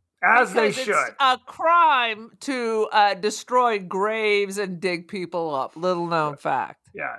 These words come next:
Speaker 1: you're not allowed to desecrate corpses. Little known fact. So they're going there, I guess, because, and Horshack even says, "This won't end the hallucinations, Tommy."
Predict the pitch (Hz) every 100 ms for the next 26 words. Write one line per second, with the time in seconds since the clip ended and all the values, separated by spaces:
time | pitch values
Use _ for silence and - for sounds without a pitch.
0 | - 160 202 233 247 233 220 175 196 175
1 | 160 - 165 151 151 170 131 - 117 104
2 | - - 156 214 226 190 175 143 143 131
3 | 107 - _ _ _ _ 254 294 339 254
4 | 262 247 226 226 220 247 247 - 233 233
5 | 185 - 220 208 320 311 302 269 240 220
6 | 180 277 247 190 180 - _ _ _ 156
7 | 294 - 247 277 269 262 247 262 226 208
8 | 196 202 202 - 196 202 220 - 170 175
9 | - 151 127 117 127 123